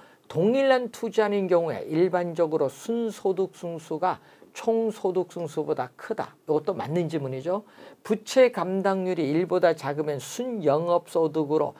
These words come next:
원리금 지불 능력이 충분하다. 충분할 때는 부채 감당률이 일보다 작으면 안 되고 일보다 크면 해야 맞겠죠. 그래서 틀린 지문은 오 번이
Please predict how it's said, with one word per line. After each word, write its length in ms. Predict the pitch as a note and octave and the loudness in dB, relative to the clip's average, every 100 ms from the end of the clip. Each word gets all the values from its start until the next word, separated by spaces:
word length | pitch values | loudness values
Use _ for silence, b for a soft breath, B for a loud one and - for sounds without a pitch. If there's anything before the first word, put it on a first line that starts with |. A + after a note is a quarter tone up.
| B B | B B
원리금 600 | - D#3 F3 E3+ D#3+ D#3 | 0 4 4 2 0 -4
지불 400 | D3+ - C#3+ D#3 D3 | -6 -6 0 0 0
능력이 440 | D3 D3 C#3+ C3 | -2 -2 -4 -4
충분하다. 760 | - A3+ A3 G3 F3+ E3 F3+ - B B | -6 -6 -4 -4 -4 -4 -4 -6 B B
충분할 640 | - B3 A#3 G#3+ F#3+ F3+ | -8 -2 0 2 2 0
때는 340 | - D#3+ D#3+ C#3 B B | 2 2 0 -4 B B
부채 420 | - F3 - F#3+ E3+ | -6 -6 -4 -4 -2
감당률이 680 | C3+ D3+ D#3 D3+ D3 C3+ C3+ | -4 -6 -4 -2 -2 -2 -2
일보다 380 | D#3 D#3+ C#3 | 0 2 2
작으면 520 | C3 - - F#3+ F#3 E3+ | -2 -10 -6 -4 -4 -6
안 160 | C#3+ | -6
되고 220 | C#3+ D3 | -4 -2
일보다 540 | D#3 C#3 C#3+ D3+ D#3+ G3+ B B - | -2 -2 -2 -2 -2 -4 B B -20
크면 600 | - - B3 A3+ G#3 F#3 | -14 -6 -2 0 0 -4
해야 280 | D#3+ D#3 C3 | -10 -8 -8
맞겠죠. 760 | A2+ E3 - B2+ C3 - A#2+ D3 | -8 -14 -10 -12 -10 -10 -8 -8
그래서 340 | C3+ B2 C3 - b b - | -10 -8 -10 -10 b b -16
틀린 480 | - A3+ G#3 F3+ | -6 -4 -2 -4
지문은 460 | D#3+ D3 C3+ D3 E3+ - - | -6 -8 -6 -8 -10 -12 -2
오 240 | C#3+ D3+ | 2 2
번이 400 | D3+ C3+ D#3+ F3+ | 2 -6 -8 -12